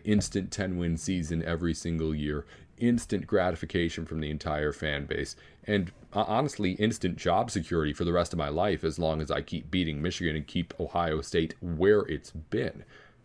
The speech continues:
I don't know if there's a better college coaching option out there for a young coach especially than what Ryan Day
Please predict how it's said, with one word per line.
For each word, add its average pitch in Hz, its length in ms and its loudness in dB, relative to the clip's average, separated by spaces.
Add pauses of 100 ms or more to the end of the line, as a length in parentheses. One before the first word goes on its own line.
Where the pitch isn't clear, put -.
(600)
I 101 160 4
don't 147 120 4
know 131 100 6
if 110 80 0
there's 104 320 6 (140)
a 90 100 -2 (360)
better 110 400 4 (160)
college 131 680 0
coaching 107 520 0 (260)
option 104 480 0
out 143 240 4
there 78 160 4
for 95 180 4
a 82 60 4
young 110 200 4
coach 90 300 0
especially 87 600 -2 (560)
than 98 160 4
what 95 160 0
Ryan 95 360 4
Day 82 360 4